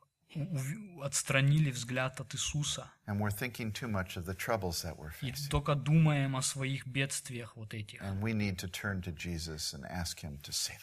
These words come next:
Speaker 2: us.
Speaker 1: Нам нужно опять повернуться к Иисусу и просить Его спасти нас.
Speaker 2: To save us from our troubles.
Speaker 1: Спасти от этих бед.
Speaker 2: To enter into our problems.
Speaker 1: Чтобы Он вошел в эт-, в эти ситуации бедственные.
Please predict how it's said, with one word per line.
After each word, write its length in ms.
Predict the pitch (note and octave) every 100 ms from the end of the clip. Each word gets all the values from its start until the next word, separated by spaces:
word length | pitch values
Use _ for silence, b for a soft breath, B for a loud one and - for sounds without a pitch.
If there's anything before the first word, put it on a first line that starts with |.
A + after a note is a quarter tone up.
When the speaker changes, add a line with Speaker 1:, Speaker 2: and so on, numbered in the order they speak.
| -
Speaker 2:
us. 280 | - - C#3+
Speaker 1:
Нам 200 | A#2 B2+
нужно 360 | C3+ C3 B2+ C3
опять 380 | - C#3+ C#3+ -
повернуться 580 | C3 C3+ C3+ C3+ -
к 140 | - B2+
Иисусу 560 | B2 - C#3 C#3 -
и 100 | C#3+
просить 500 | C#3 C3 B2+ - C#3
Его 200 | C3+ B2
спасти 640 | A#2+ - B2+ A2+ - - C3+
нас. 420 | A#2+ G2+ - - -
Speaker 2:
To 120 | -
save 300 | F#2 A2 A2+
us 180 | A2 G#2
from 200 | - G2+
our 180 | G2+ G2
troubles. 680 | - E2 D#2+ D#2 - - -
Speaker 1:
Спасти 600 | - - C3 - - D#3+
от 180 | C#3 C#3
этих 280 | - A#2
бед. 420 | A#2+ A2+ B2+ - - - _ _
Speaker 2:
To 140 | - -
enter 260 | A#2+ A#2 -
into 340 | A2+ A2 A2
our 180 | G2 F#2+
problems. 760 | - E2+ E2 E2+ D#2 E2 - -
Speaker 1:
Чтобы 380 | - - B2+ B2
Он 160 | C#3+ B2
вошел 720 | B2+ B2 - D3 D#3 C#3+ - -
в 80 | B2+
эт-, 180 | -
в 120 | C#3 B2+
эти 240 | B2 B2
ситуации 800 | A2+ A#2 - C3 C3+ C#3 - B2
бедственные. 840 | A#2+ B2 - - A#2 A#2 A#2 A#2